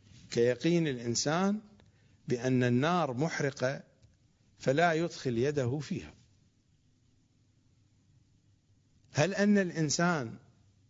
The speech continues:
يصل في العصر المهدوي إلى هذا الحد في جو المعصية، في جو الأفعال، في جو التروكات، في أي جو يرتبط بحياة الإنسان، يصل إلى هذه الدرجة؟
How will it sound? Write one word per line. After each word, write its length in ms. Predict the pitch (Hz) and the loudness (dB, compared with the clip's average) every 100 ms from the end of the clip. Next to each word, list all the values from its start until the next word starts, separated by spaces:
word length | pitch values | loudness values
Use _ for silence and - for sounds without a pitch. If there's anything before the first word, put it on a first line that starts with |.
| _ | _
يصل 500 | 139 175 185 156 98 - _ - _ _ _ _ - | 0 0 0 -4 -6 -14 _ -20 _ _ _ _ -6
في 80 | 127 | -4
العصر 360 | 123 143 147 | -2 -2 -2
المهدوي 640 | 131 135 151 139 120 104 | -2 0 -2 0 -2 -4
إلى 260 | - 127 131 | -4 -2 0
هذا 400 | 131 147 190 185 | 0 0 0 0
الحد 360 | 160 - 180 135 - - _ _ _ _ _ _ _ _ _ _ _ - _ - _ - - | -4 -2 -2 -4 -16 -20 _ _ _ _ _ _ _ _ _ _ _ -20 _ -20 _ -20 -8
في 520 | - 135 131 127 120 | 0 4 4 0 -4
جو 400 | 113 156 170 165 | 0 0 2 2
المعصية، 760 | 160 143 156 139 - 131 131 | 2 0 -2 -2 -2 0 0
في 220 | 123 - 117 | -2 -2 -2
جو 320 | 117 147 147 | 2 2 0
الأفعال، 800 | 131 131 123 123 135 135 131 120 | -2 -6 -4 0 2 2 0 -6
في 240 | - 107 | -6 -6
جو 420 | 98 131 147 143 | -2 0 0 -2
التروكات، 920 | 135 123 120 - 143 135 - 135 135 - | -2 -6 -4 -2 0 -2 0 0 0 -2
في 200 | 175 180 | -4 0
أي 140 | 233 | 0
جو 260 | 147 123 - - - - - - - - - - _ _ - _ | 0 -2 -4 -14 -20 -20 -20 -20 -20 -20 -20 -20 _ _ -20 _
يرتبط 520 | 127 127 143 127 117 | -2 0 -2 -2 -4
بحياة 360 | 117 117 120 113 - | -4 -2 -2 -2 -6
الإنسان، 400 | 107 98 107 107 | -8 -8 -10 -6
يصل 300 | 131 180 220 | -2 0 0
إلى 240 | 202 202 202 | 0 2 2
هذه 380 | 196 208 202 | 2 2 2
الدرجة؟ 580 | 208 196 208 220 226 254 | 0 0 0 0 -2 -6